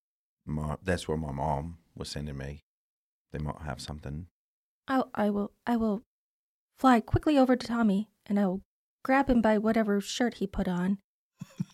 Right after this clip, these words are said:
Speaker 2: And I will say, "Your mother doesn't know anything!"
Speaker 1: Well, <laughs> believe me, I agree wholeheartedly.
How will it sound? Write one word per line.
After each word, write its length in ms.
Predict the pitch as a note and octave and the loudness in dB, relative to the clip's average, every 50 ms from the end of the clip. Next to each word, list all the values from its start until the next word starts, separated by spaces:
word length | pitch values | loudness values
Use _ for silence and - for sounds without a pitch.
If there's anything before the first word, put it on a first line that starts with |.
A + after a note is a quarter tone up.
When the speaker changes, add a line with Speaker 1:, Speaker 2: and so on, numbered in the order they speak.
| _ E5+ F#5+ - - - | _ _ -20 -16 -8 0
Speaker 2:
And 180 | A#3+ C4+ C4+ B3+ | 2 6 6 6
I 40 | |
will 100 | B3+ B3 | 6 6
say, 280 | B3 - C#4+ C4+ B3 - _ _ _ _ _ - | 2 2 2 2 2 0 _ _ _ _ _ -4
"Your 80 | D4+ D4 | -2 0
mother 400 | C#4+ C4+ C4+ E4 G#4 A#4 A4+ A#4 A#4 | 0 0 2 4 4 6 8 6 8
doesn't 240 | A#4 A4 - G4 F4 | 6 4 4 4 6
know 200 | D#4+ D4+ D4 - - - - C#5+ | 6 4 4 2 -2 8 10 12
anything!" 560 | C#5+ C5+ F#4+ - - G#4+ E4 B3+ G3+ - - - _ _ _ _ - - - - - - | 12 12 12 12 12 12 12 12 8 4 2 -6 _ _ _ _ -16 -14 -14 -12 -10 -2
Speaker 1:
Well, 260 | - A#2+ A#2 G#2+ - _ _ _ _ _ _ _ _ _ _ - _ _ - - | 0 0 0 0 -2 _ _ _ _ _ _ _ _ _ _ -20 _ _ -12 -12
<laughs> 840 | D#2 - - - - - F#3 - - - E3 - - - F#3+ - | -10 -10 -8 -6 -2 -2 -2 -2 2 0 0 0 4 0 0 4
believe 340 | - C3 C3+ C3+ C3+ A#2+ - | 8 8 10 12 12 10 10
me, 280 | F3+ E2 E2+ - - - - - | 6 4 2 0 0 2 2 4
I 240 | F2+ G#2 G2+ G#2 G#2 G2 | 6 8 8 6 6 6
agree 640 | A2+ A2+ G#2 - G#2+ A2 A2 G#2 F2+ E2+ E2+ F2 D#2+ - - - - - - - | 6 4 6 4 6 6 6 6 6 4 2 -2 -2 -2 -8 -8 -8 -8 -12 -10
wholeheartedly. 1120 | - - C3 B2 G#2+ F#2 F#2+ A2 F#2 - - - - - - G#2+ - - A2+ C3+ G2+ D#2+ | 4 6 8 8 8 6 6 6 6 6 4 -2 -4 -4 -2 -2 0 2 2 2 2 2